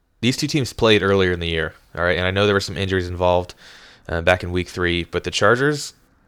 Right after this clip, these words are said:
got rocked by the Jaguars in week three. Okay, Jaguars won thirty-eight to ten. Um, and this is,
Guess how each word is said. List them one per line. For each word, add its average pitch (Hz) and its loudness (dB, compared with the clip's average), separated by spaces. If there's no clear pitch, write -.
got 90 2
rocked 87 2
by 87 2
the 85 -6
Jaguars 82 -4
in 87 -10
week 87 -8
three. 78 -10
Okay, 92 0
Jaguars 104 2
won 95 -2
thirty-eight 95 0
to 82 -10
ten. 80 -8
Um, 82 -4
and 90 -2
this 120 0
is, 110 -8